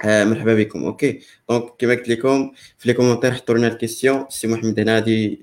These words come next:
يحاول يجاوبكم، السي عبد الرحيم أوسي، وأنا إلا، إلا قدرت، فهمت؟ <laughs> أوكي، دونك كيما كنبداو لهاد النوع ديال الحلقات هذا، بعدا كي، كي دايره الخدمة، كي غاديين مع هاد الأجواء هادو؟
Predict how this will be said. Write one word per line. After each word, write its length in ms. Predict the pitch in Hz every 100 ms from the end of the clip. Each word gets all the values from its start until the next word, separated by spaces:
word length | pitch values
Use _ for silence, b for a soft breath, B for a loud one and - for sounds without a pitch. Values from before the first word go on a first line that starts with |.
| _
يحاول 200 | 107 110
يجاوبكم، 560 | 110 113 113 131 127 B B B -
السي 180 | -
عبد 140 | 117 110
الرحيم 260 | 117 117
أوسي، 420 | 113 117 113 135 131
وأنا 400 | - 117 117 113
إلا، 200 | 110 104
إلا 200 | 104 113
قدرت، 300 | 110 101 98 -
فهمت؟ 240 | 107 113 - _ -
<laughs> 280 | 135 - _ _ _ _ _ - B B B B _ _ _ _ _ -
أوكي، 300 | 120 - - - _
دونك 200 | 143 147
كيما 140 | 170 180
كنبداو 360 | 185 147 160
لهاد 260 | 151 147 123
النوع 220 | 139 135
ديال 180 | 120 131
الحلقات 460 | 123 127 127 127
هذا، 340 | 127 143 - -
بعدا 240 | 110 147
كي، 300 | 190 202 180
كي 200 | 151 -
دايره 220 | 185 180 170
الخدمة، 420 | 139 117 143 156
كي 160 | 156
غاديين 340 | 139 139 143 127
مع 180 | 123 127
هاد 80 |
الأجواء 440 | 113 123 120 120 120
هادو؟ 400 | 117 113 131